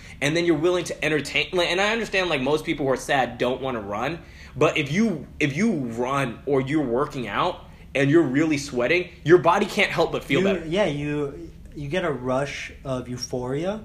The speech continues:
Speaker 1: Yep.
Speaker 2: Um, but one thing I, reminds me, Louis C K said this in a, in an interview with Conan. He said that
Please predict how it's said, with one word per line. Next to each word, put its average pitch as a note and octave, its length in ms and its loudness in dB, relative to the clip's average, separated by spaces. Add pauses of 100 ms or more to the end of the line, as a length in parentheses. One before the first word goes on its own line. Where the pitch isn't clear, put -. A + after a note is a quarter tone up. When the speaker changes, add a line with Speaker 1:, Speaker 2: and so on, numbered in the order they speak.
(120)
Speaker 1:
Yep. B2+ 340 -6
Speaker 2:
Um, C#3 400 -4
but C#3 140 -4
one F3+ 160 -4
thing G#3 240 -4
I, C3+ 300 -2 (340)
reminds D3 440 -6
me, B2+ 140 -4
Louis C3+ 260 -4
C D#3+ 140 -8
K D#3+ 240 -4
said B2+ 240 -6
this B2 200 -8
in B2 120 -6
a, A#2 480 -8 (340)
in B2+ 140 -6
an A#2+ 160 -6
interview C#3+ 360 -2
with B2 180 -6
Conan. D3 560 -6 (400)
He D3+ 460 -4
said C#3+ 360 -4
that A#2+ 440 -4